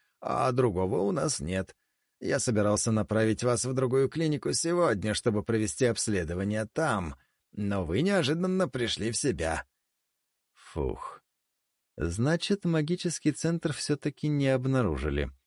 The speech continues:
Думаю, что поломка — это не просто удачное совпадение. Скорее всего, я зря переживал.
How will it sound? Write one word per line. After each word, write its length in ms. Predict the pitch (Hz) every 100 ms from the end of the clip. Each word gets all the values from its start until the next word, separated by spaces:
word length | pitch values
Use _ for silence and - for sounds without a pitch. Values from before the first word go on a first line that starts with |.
| _ _ _ -
Думаю, 560 | 85 131 151 143 139
что 240 | - - 127
поломка — 800 | - 131 135 185 196 185 160 -
это 300 | 151 - 147
не 180 | 147 147
просто 460 | - 180 160 -
удачное 500 | 147 139 135 - 107
совпадение. 720 | 98 113 - 127 104 76 58 - _ _ _ _
Скорее 420 | - - 127 135
всего, 380 | 127 - 127 135
я 200 | 127 127
зря 280 | 107 139 123
переживал. 640 | - 73 71 73 69 55